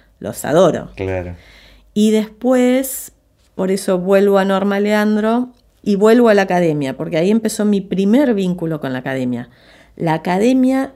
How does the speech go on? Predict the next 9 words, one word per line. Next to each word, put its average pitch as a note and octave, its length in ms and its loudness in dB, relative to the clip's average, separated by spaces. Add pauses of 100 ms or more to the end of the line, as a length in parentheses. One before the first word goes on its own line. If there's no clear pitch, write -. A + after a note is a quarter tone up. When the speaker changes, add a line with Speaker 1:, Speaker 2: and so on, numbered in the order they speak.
(140)
Speaker 1:
cuando E3+ 400 -4
se D#3 240 -4
refunda, G#3 1040 0 (600)
la, D#3 720 -4
una A#3+ 280 2
de G3+ 60 2
las E3+ 380 -6
reuniones E3 480 -2
claves F3+ 880 0